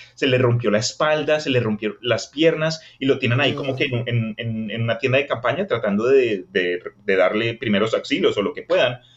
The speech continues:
Speaker 1: Y en una escena le levantan las plantas porque dicen, "Este man, ¿cómo no se está mejorando?". Y,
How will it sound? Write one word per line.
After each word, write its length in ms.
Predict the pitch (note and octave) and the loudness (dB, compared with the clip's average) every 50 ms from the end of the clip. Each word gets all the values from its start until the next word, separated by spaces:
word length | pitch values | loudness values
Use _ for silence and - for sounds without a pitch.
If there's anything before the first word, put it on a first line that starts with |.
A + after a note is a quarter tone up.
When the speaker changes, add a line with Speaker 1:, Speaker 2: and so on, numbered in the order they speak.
| _ _ _ _ _ _ _ _ _ _ _ - | _ _ _ _ _ _ _ _ _ _ _ -8
Speaker 1:
Y 720 | C3 B2+ B2 A#2+ A#2 A#2 A2+ A2+ A2 A2 A2 A2 G#2+ - - | -4 -2 0 0 0 0 0 0 0 0 0 -2 -4 -4 -4
en 120 | B2+ B2 | -2 0
una 120 | A2+ A2 A2+ | 2 0 0
escena 220 | - C#3+ C3+ C3+ | 0 0 0 2
le 140 | C#3 C#3+ C#3+ | 2 4 4
levantan 400 | C#3 A#2+ G#2 G2 G2+ - - C3 | 4 4 2 0 0 -2 -2 -2
las 140 | C#3 C3+ - | -2 -2 -2
plantas 340 | - A#2 A2 G#2+ D3+ C#3+ | -2 -2 -2 -2 -4 -8
porque 220 | - - D3 - C3 | -8 -10 -6 -4 -4
dicen, 200 | A2+ - A#2+ A#2 | -4 -4 -4 -6
"Este 200 | - A#2+ - D3 | -6 -6 -6 -8
man, 180 | C#3 C#3+ C#3 - | -8 -8 -8 -2
¿cómo 200 | - F3 E3 D#3+ | 0 2 4 4
no 80 | D#3+ D#3+ | 4 4
se 80 | D#3+ | 2
está 160 | E3+ D#3+ - D3+ | 0 -2 -2 -2
mejorando?". 540 | D#3 D#3 D#3 D3 C#3+ D3+ D#3+ C3 G#2+ - - _ _ _ _ _ | -4 -2 -2 0 0 0 0 -2 -4 -6 -6 _ _ _ _ _
Y, 260 | _ C#3+ C3+ A#2+ A#2+ | _ -4 -4 -4 -6